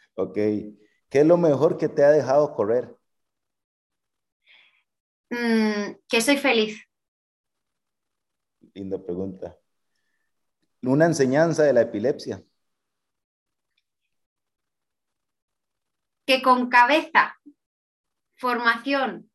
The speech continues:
Speaker 2: paciencia y conocimiento, todo se puede y que yo puedo.
Speaker 1: ¿Dónde has visto el mejor atardecer o amanecer?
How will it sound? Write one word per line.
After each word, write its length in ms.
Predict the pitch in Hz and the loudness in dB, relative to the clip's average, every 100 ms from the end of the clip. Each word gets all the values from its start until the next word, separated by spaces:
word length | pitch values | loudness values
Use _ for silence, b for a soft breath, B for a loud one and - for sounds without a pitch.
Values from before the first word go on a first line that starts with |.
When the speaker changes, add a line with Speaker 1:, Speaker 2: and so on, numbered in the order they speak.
| _ | _
Speaker 2:
paciencia 800 | 226 226 269 277 262 202 160 - | -4 -2 -2 -2 -2 -4 -4 -6
y 120 | 226 | -6
conocimiento, 1040 | 226 220 226 226 226 269 285 240 269 - _ _ _ _ _ _ _ _ _ | -2 -2 -4 -4 -4 0 0 0 -4 -6 _ _ _ _ _ _ _ _ _
todo 240 | 254 269 | 0 0
se 160 | 269 247 | -2 -10
puede 480 | 202 208 190 170 _ - | -4 -2 -2 -6 _ -18
y 100 | 214 | -6
que 160 | 208 | -2
yo 160 | 208 226 | -2 -2
puedo. 360 | 202 190 175 - _ _ _ _ _ _ _ _ _ _ _ _ _ _ _ _ _ _ | -4 -4 -6 -12 _ _ _ _ _ _ _ _ _ _ _ _ _ _ _ _ _ _
Speaker 1:
¿Dónde 760 | 110 123 135 143 143 139 117 113 | -6 -4 2 6 6 6 2 2
has 180 | 120 123 | 0 0
visto 440 | 139 139 - 156 | -6 -6 -6 -2
el 120 | 143 | 0
mejor 760 | 113 98 90 123 135 131 101 - | 0 -4 0 2 2 2 -2 -4
atardecer 640 | 113 - 98 92 92 117 123 | -6 -2 -2 -2 -2 -2 0
o 80 | 107 | 0
amanecer? 580 | 90 87 82 110 110 | 0 -6 -4 -4 -6